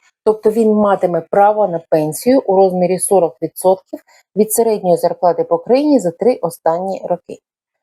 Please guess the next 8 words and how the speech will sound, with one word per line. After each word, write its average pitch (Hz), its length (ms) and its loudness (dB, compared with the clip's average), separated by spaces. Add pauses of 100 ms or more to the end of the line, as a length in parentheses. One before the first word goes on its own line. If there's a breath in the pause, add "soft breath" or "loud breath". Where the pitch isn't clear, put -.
(140)
Запам'ятаємо 220 840 0
два 196 320 0
цих 190 320 -2
важливих 170 540 0
параметри 202 640 0
та - 140 0
рухаємось 202 540 -2
далі. 117 220 0